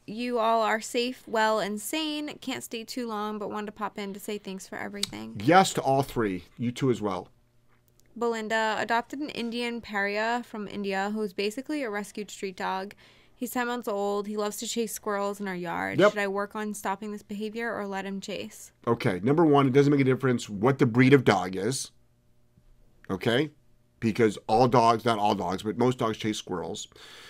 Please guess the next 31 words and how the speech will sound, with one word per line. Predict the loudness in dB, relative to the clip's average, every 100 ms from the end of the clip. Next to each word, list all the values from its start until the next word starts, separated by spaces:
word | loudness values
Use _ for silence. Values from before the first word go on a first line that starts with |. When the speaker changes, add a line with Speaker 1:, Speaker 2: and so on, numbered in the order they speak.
| -20 -6
Speaker 2:
Should | 2 2 4
you | 6
let, | 4 2 -6
should | -2 0 2
you | 2
let | 2 2
the |
dog | 2 4 6 6 4 -6 _ _ _ -10
continue | -8 -4 -2
to | 0
do | 0 -2
it? | -4 _ _ _ _ _ _ _ -10
Do | 4 6
you | 6 6 4
want | 4 0 -2 -4 _ _ _ _ _ _
to | -4 0 2 2 0 -6 _ -4
own | 0 0 0 -2 -6 _ _ -4
a | -2
squirrel | -2 -2 -2 0
chasing | -4 -6 -6 -4 0
dog? | 4 2 0 -10 _ _ _ _ _ _
That's | -6 -6 -6
the | -6
question. | -2 0 0 -4 -10 -12 _ _
If | 0 0 -4
you | -6
do, | -2 4 6 6 4 0 _ _ _
then | -2 0
don't | 2 2 0 -2
stop | 2 4 2
it. | -4